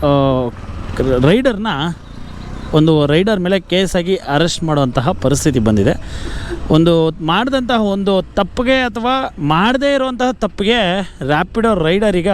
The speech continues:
ಬಲಿಯಾಗಿದ್ದಾನೆ ಅಂತ ಹೇಳಬಹುದು. So, ರ್ಯಾಪ್-, ಏನಪ್ಪ ವಿಷಯ ಇದು? ಆ, ಏನಂತಂದರೆ, ಆ, ಮೊದಲನೇದಾಗಿ ಒಂದು ಹೇಳ್ಬಿಡ್ತೀನಿ, ಅದಾದ್ಮೇಲೆ ಇದ್ರ ಬಗ್ಗೆ ಎಕ್ಸ್ಪ್ಲೇನ್ ಮಾಡ್ತೀನಿ. ಏನಂತಂದರೆ,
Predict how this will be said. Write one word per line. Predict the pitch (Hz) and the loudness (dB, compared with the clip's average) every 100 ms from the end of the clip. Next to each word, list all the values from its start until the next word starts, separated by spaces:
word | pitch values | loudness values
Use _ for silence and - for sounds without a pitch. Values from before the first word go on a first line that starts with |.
| 156 156 127 | 0 -2 0
ಬಲಿಯಾಗಿದ್ದಾನೆ | 139 180 180 156 151 139 | 2 2 0 -2 -2 -2
ಅಂತ | 156 | 0
ಹೇಳಬಹುದು. | 175 135 131 127 160 135 - - - - - - - - - - | 0 2 2 2 2 0 -2 -12 -8 -8 -6 -6 -4 -2 -2 -2
So, | - 214 214 208 | 2 4 4 0
ರ್ಯಾಪ್-, | 190 196 208 - - 165 | 0 -2 -4 -8 -14 -2
ಏನಪ್ಪ | 185 294 294 277 | 2 2 0 -4
ವಿಷಯ | 220 - 247 240 | -2 -2 0 0
ಇದು? | 214 247 | 0 -2
ಆ, | 247 - 180 180 180 156 175 | -2 -2 0 2 2 0 0
ಏನಂತಂದರೆ, | 208 214 196 170 214 175 202 185 - - - - - - | 0 0 0 0 2 2 -2 -8 -16 -18 -16 -14 -14 -6
ಆ, | - 160 175 180 | 2 2 2 2
ಮೊದಲನೇದಾಗಿ | 175 185 233 285 277 254 233 262 254 - - - | 2 2 2 2 0 -2 -2 -2 -4 -8 -14 -4
ಒಂದು | 180 185 180 170 160 156 | 0 2 2 4 2 2
ಹೇಳ್ಬಿಡ್ತೀನಿ, | 165 240 233 220 180 175 | 2 2 0 -2 0 -2
ಅದಾದ್ಮೇಲೆ | 185 180 196 190 196 208 | -2 0 0 0 2 2
ಇದ್ರ | 170 | 2
ಬಗ್ಗೆ | 147 151 | 2 0
ಎಕ್ಸ್ಪ್ಲೇನ್ | - 147 | 0 -2
ಮಾಡ್ತೀನಿ. | 123 - 165 | -2 0 0
ಏನಂತಂದರೆ, | 185 214 208 185 180 214 165 185 | 2 2 2 0 0 2 0 -2